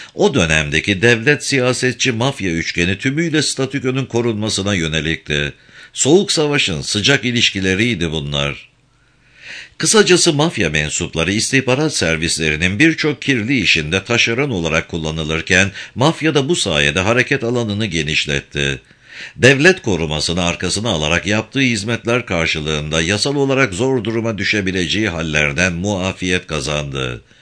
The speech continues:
Özellikle siyah destekli uyuşturucu ticaretinde büyük ekonomik gelir ve pozisyonlar elde etti. Ancak belki de hepsinden önemlisi, asıl birlikteliği sağlayan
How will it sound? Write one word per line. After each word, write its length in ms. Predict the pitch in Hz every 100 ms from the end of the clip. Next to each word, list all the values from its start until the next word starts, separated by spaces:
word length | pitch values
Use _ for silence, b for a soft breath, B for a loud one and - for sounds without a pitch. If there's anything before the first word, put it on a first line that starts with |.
| B B B B -
Özellikle 580 | 127 185 175 190 - 147
siyah 400 | - 190 117 78
destekli 460 | 80 - 85 90
uyuşturucu 600 | 104 113 107 117 107 151
ticaretinde 840 | 117 78 82 76 78 82 87 98 90
büyük 240 | 139 165
ekonomik 560 | 104 - 123 107 131 -
gelir 360 | 80 71 85
ve 100 | 98
pozisyonlar 760 | 107 113 101 117 - 113 90 107
elde 340 | 80 78 78
etti. 440 | 78 - 78 73 71 B B B B B -
Ancak 440 | 180 185 175 117
belki 340 | 170 175 117
de 120 | 87 80
hepsinden 640 | 147 - 101 85 80 104
önemlisi, 720 | 85 78 78 78 71 82 87 B B -
asıl 380 | 127 - 170 127
birlikteliği 680 | 135 123 131 117 113 120 131
sağlayan 720 | 101 82 80 76 73 87